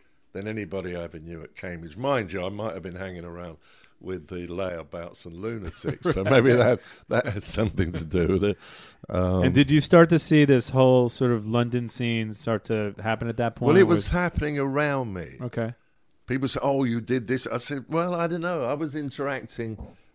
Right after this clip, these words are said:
Speaker 1: I was very tuned to the times." I mean,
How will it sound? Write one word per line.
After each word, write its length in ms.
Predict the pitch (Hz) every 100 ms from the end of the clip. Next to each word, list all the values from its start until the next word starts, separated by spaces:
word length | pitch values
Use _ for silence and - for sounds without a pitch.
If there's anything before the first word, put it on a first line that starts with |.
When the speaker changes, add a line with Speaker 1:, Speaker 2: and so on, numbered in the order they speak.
| -
Speaker 1:
I 60 | 120
was 160 | 107
very 280 | 95 131 127
tuned 520 | - - 120 117 117
to 120 | -
the 140 | 113 113
times." 680 | - 107 127 95 69 65
I 120 | 76 87
mean, 340 | 82 85